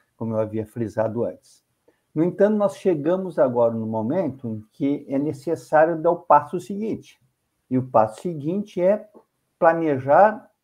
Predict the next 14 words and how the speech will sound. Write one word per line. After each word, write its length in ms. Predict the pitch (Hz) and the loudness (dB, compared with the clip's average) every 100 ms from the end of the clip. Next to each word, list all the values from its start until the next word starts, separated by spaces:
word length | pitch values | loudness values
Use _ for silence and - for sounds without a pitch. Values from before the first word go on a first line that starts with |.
| _ | _
o 120 | 156 | -10
retorno 600 | 139 147 139 143 139 139 131 | -6 -4 -4 -2 -2 -2 -4
presencial 680 | 139 131 160 156 - 151 | -6 -4 -6 -6 0 0
das 180 | 156 151 | 0 -4
atividades. 840 | 165 156 156 160 147 139 - - _ _ _ _ _ _ _ _ | -6 -8 -10 -6 -2 -2 -2 -12 _ _ _ _ _ _ _ _
Por 220 | 180 196 | -2 -2
quê? 360 | - 165 101 - _ _ _ _ _ _ _ _ - | 2 2 2 -4 _ _ _ _ _ _ _ _ -8
Por 120 | 165 | -2
várias 380 | 170 190 196 165 | 4 4 4 2
razões. 580 | 202 151 123 85 87 - | 2 2 -2 -8 -10 -8
Uma 240 | 180 180 | -6 -4
delas, 380 | 127 135 175 170 | 0 2 2 -2
nós 200 | 170 170 | -6 -6
não, 160 | 170 | -8